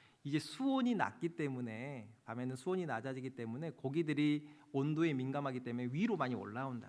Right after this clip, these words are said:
그래요. 따뜻함을 위해서. 그런데 그 따뜻함을 위해서 딱 이렇게 고기를 잡아가는 이런 풍습이 있었는데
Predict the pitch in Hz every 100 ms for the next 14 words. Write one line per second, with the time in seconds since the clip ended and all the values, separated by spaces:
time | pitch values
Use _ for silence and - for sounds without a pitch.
0 | - - - _ _ _ _ _ _ 127
1 | 147 160 143 131 117 113 104 110 196 254
2 | - - _ - 185 180 196 226 - 214
3 | 196 185 190 214 196 185 - 156 185 190
4 | 190 139 170 165 165 156 151 160 160 -
5 | - - 196 185 175 143 147 135 135 185
6 | 165